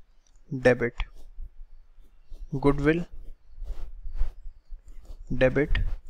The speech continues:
to sundry liabilities। यहाँ vendor का आपको नाम given है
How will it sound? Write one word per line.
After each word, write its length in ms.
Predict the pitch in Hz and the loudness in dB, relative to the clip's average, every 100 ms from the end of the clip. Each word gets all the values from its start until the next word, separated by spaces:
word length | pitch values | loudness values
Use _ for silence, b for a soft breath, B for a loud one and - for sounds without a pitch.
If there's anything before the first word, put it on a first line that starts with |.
| - - - - - - - - - | -12 -6 -2 0 0 0 0 0 2
to 100 | 143 135 147 - - - - - - - - - - - - - - | 4 4 6 6 4 -2 -6 -8 -8 -6 0 0 0 -8 -14 -2 0
sundry 440 | - 135 135 143 143 | 4 4 4 4 6
liabilities। 580 | 131 123 131 131 165 - - - - - - - - - - - - B B - - | 6 4 2 4 4 4 0 2 2 0 -4 -8 -10 -12 -16 -16 -12 B B -16 0
यहाँ 180 | 131 156 | 6 8
vendor 380 | 156 143 147 165 | 8 8 8 6
का 120 | 185 170 | 6 4
आपको 240 | 147 - | 4 2
नाम 300 | 165 131 143 | 4 6 6
given 320 | 143 135 135 | 6 10 10
है 120 | 123 | 10